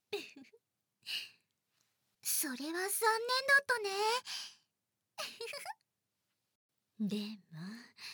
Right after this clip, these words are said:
Speaker 1: それを夢のままで終わらせることはないかもしれませんよ。
Speaker 2: うんうん、そうだね。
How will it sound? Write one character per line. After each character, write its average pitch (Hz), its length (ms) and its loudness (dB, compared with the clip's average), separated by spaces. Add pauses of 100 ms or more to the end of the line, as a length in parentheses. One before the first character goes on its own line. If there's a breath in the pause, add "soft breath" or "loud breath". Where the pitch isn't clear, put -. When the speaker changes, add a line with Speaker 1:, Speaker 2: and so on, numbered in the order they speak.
(800 loud breath)
Speaker 1:
そ 214 260 0
れ 226 200 -4
を 240 80 -4
夢 226 400 2
の 262 140 -4
ま 262 120 -8
ま 294 180 -12
で 240 380 -14 (640)
終 190 160 -2
わ 180 140 -4
ら 214 120 -8
せ - 160 -12
る 277 100 -14
こ - 160 -18
と - 140 -18
は 247 140 -10
な 196 260 -8
い 294 80 -14
か 320 160 -16
も 233 100 -8
し - 160 -6
れ 220 120 -2
ま 220 120 -4
せ 277 200 -8
ん 254 180 -10
よ。 233 160 -16 (1000)
Speaker 2:
う - 40 0
ん 370 300 -2
う 403 220 -2
ん、 381 40 -10 (640 loud breath)
そ - 240 -2 (100)
う 587 40 0
だ 571 140 4
ね。 392 360 0